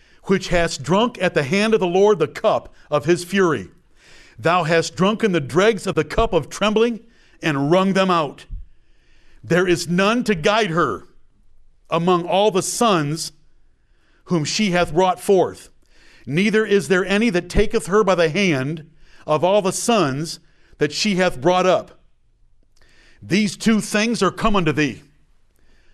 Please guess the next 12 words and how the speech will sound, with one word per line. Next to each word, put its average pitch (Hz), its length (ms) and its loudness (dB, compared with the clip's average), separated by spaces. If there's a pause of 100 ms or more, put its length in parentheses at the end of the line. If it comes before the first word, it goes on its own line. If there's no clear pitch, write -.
(280)
Who 233 200 2
shall 226 220 0
be 208 100 -2
sorry 214 400 0
for 156 220 0
thee? 123 300 -6 (1200)
Desolation 190 840 0 (140)
and 202 140 0
destruction, 185 760 -2 (180)
and 165 160 0
the 160 60 0
famine 208 580 -2